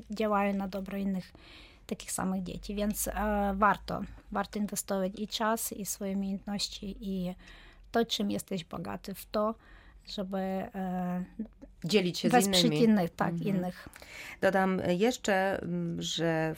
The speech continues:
Speaker 2: w tym forum w Tajlandii, Światowym Forum Świat Bez Sierot, uczestniczyło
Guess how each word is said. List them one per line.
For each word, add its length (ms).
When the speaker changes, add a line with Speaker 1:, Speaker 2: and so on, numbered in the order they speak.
Speaker 2:
w 140
tym 160
forum 460
w 80
Tajlandii, 520
Światowym 460
Forum 360
Świat 280
Bez 140
Sierot, 260
uczestniczyło 680